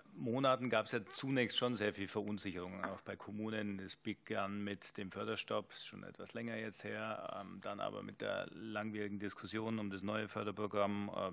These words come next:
dann um die finanzielle Situation, um die, ob die Mittel noch zur Verfügung stehen. Aber was man schon sagen muss,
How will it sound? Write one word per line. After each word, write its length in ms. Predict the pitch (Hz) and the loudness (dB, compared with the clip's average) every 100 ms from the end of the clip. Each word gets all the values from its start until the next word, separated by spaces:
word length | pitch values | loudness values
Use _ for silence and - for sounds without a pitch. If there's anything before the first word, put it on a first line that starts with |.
| 87 | 0
dann 320 | 92 90 87 | -2 -2 -4
um 320 | 87 92 95 | -6 -6 -6
die 120 | 98 | -8
finanzielle 640 | 95 - 117 117 101 104 104 | -6 -2 0 0 0 0 0
Situation, 520 | 104 107 104 - 110 | -2 -2 -4 -4 -4
um 220 | 101 101 | -4 -6
die, 200 | 101 107 - | -6 -8 -10
ob 180 | 110 - | -12 -8
die 80 | 107 | -6
Mittel 240 | 110 123 | -2 -2
noch 240 | 113 113 110 | -2 -2 -2
zur 160 | - | -4
Verfügung 480 | 101 104 101 110 113 | -4 -6 -4 -2 -2
stehen. 220 | - 113 | 0 4
Aber 180 | 107 104 | 4 4
was 160 | 104 - | 0 2
man 100 | 107 | 2
schon 240 | 101 120 | 4 6
sagen 280 | 107 110 117 | 8 8 6
muss, 220 | 117 - | 0 -2